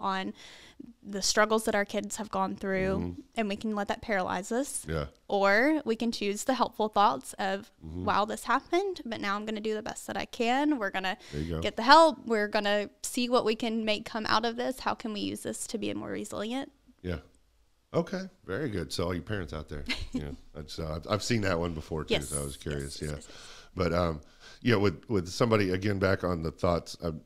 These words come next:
Speaker 2: I'm dwelling from my, my personal experience
Speaker 1: Yeah.
Speaker 2: here, kind of we talked about, 'cause there,
Speaker 1: Sure.
Speaker 2: there were thoughts I remember having where,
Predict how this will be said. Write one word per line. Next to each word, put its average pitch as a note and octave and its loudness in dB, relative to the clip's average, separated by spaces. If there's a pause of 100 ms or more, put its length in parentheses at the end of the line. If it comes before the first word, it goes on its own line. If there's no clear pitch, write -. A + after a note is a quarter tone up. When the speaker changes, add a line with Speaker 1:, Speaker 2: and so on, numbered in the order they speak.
(120)
Speaker 2:
I'm D#2+ -8 (120)
dwelling F2+ 2
from D#2 -12
my, D2+ -4 (560)
my F2 -6
personal G#2 4
experience E2+ -2
Speaker 1:
Yeah. E4 4
Speaker 2:
here, E2+ 2
kind E2 -4
of E2 -2
we E2 -2
talked E2 -2
about, D#2+ -2
'cause D#2+ -4
there, G2 6
Speaker 1:
Sure. - -6 (320)
Speaker 2:
there C3 8
were A#2+ 6
thoughts G2+ 2
I F#2 2
remember F2+ 0
having E2+ 0
where, E2 -2